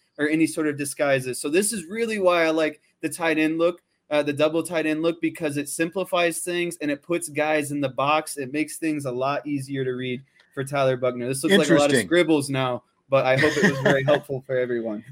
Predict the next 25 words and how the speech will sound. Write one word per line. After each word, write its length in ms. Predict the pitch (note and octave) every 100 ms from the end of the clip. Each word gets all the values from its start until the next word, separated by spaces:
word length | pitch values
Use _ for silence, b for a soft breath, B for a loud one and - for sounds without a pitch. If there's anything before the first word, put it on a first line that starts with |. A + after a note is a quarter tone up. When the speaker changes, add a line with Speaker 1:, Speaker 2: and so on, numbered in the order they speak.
| -
Speaker 2:
No, 160 | G#3+
it's 140 | A#3 -
interesting 580 | G#3+ G#3+ A#3 F#3 A3 F#3+
because 380 | F#3 F#3+ C#3+
you 140 | E3+ A3+
like 500 | F3 E3 F3+ G3 F3
them 480 | D3+ C#3+ A#2+ G#2+ _ A2
being 320 | C#3 C3+ B2
in 80 | A#2+
the 80 | A#2
box. 400 | A#2 A2+ A#2 -
See, 160 | C3
I 160 | C3 C#3
like 320 | C#3+ C3+ C3+
it. 260 | B2+ A2+ B2
You 140 | B2+
know, 120 | B2
I 160 | A#2 C#3
would, 280 | C#3+ B2 -
I 120 | C3+
would 180 | C#3 C#3
think 160 | C3+ B2+
it 40 |
would 160 | A#2+ A2
be 300 | B2+ A#2